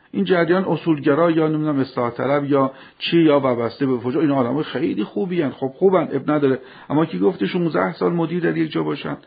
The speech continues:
حالا از اینجا برن جای دیگه؟ فرصت‌ها رو تقسیم کنیم، مدیریت‌ها رو تقسیم کنیم، بذاریم نسل جدیدی که میاد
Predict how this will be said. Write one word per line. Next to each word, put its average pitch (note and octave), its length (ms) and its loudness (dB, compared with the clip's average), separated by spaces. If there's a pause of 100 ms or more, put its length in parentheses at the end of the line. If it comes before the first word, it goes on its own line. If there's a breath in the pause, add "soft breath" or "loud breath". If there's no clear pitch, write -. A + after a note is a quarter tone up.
(240 loud breath)
حالا D3 160 2
از C#3+ 140 2
اینجا D3 220 2
برن C#3 260 2
جای C3 200 0
دیگه؟ A#2+ 280 -6 (260)
فرصت‌ها A#2 500 -4
رو F3 100 2
تقسیم F#3 420 -4
کنیم، F#3+ 380 0 (720)
مدیریت‌ها B2+ 580 4
رو F3+ 140 2 (280)
تقسیم G3 500 -2
کنیم، F3 380 0 (500 loud breath)
بذاریم F3+ 420 2
نسل F#3 380 -2
جدیدی B2+ 540 -2
که B2+ 180 -4
میاد B2 500 0